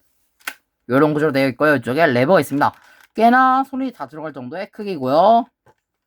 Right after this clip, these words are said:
뭐 이렇게 생겨 있습니다.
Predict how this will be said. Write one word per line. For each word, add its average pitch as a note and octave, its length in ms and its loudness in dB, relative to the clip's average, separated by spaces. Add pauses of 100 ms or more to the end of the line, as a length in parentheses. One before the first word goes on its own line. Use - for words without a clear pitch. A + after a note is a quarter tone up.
(280)
뭐 B2 480 -4 (220)
이렇게 B3 520 0 (100)
생겨 A3+ 260 -4
있습니다. F3 420 -6